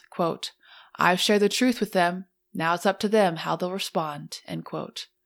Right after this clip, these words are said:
The church member thought that sharing the truth made him or her a faithful witness. Thankfully,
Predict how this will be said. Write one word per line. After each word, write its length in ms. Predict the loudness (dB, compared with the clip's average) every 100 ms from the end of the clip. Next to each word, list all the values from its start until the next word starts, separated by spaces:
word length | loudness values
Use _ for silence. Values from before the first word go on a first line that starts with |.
| _ _ -20 -20 -14 -8
The 80 |
church 280 | 0 2 2
member 400 | 0 2 4 2
thought 360 | 2 2 4 2
that 100 | 0
sharing 300 | 2 2 2
the 80 | 0
truth 500 | 0 2 2 0 -4
made 220 | -4 -2
him 340 | -2 0 0
or 140 | -2 -2
her 520 | -2 -2 -2 -6 -10
a 60 | -6
faithful 420 | -2 -2 -2 -6
witness. 600 | -4 -6 -8 -6 -6 -8 _ _ _ _ -20 -20 -20 _ _ 0
Thankfully, 680 | 4 4 4 2 2 2